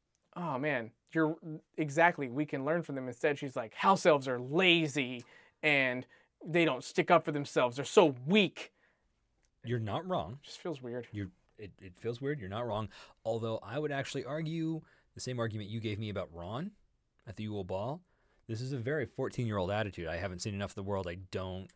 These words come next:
Speaker 2: I see things still in a lot of black and white."
Speaker 1: Mm, mm, it, that would work if she, if it wasn't so incongruent with her other statements in the rest of the book.
Speaker 2: I wanna free them. They don't even wanna free themselves.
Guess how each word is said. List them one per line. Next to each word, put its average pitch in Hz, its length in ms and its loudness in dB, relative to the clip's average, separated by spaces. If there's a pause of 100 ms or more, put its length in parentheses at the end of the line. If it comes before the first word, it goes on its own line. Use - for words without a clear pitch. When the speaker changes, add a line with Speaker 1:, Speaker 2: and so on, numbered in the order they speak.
(140)
Speaker 2:
I 110 60 -4
see 147 220 2
things 151 220 2
still 151 380 4
in 143 100 0
a 127 60 2
lot 123 160 4
of 117 80 0
black 117 240 2
and 101 100 -4
white." 90 300 -4 (260)
Speaker 1:
Mm, 196 600 -2 (200)
mm, 170 220 0
it, 233 180 -6
that 180 160 10
would 226 120 10
work 247 280 8
if 160 100 6
she, 190 140 2 (140)
if 175 140 6
it 170 100 4
wasn't 170 340 6
so 180 120 4
incongruent 170 560 4
with 147 100 2
her 165 120 4
other 147 280 6 (580)
statements 156 480 4
in 143 60 -2
the 139 80 0
rest - 180 4
of 147 40 -6
the 127 60 -2
book. 110 240 -10 (180)
Speaker 2:
I 143 100 6
wanna 196 240 4
free 160 220 6
them. 151 180 4
They 135 140 6
don't 208 160 4
even 123 160 2
wanna 110 180 -2
free 107 160 -2
themselves. 92 680 -4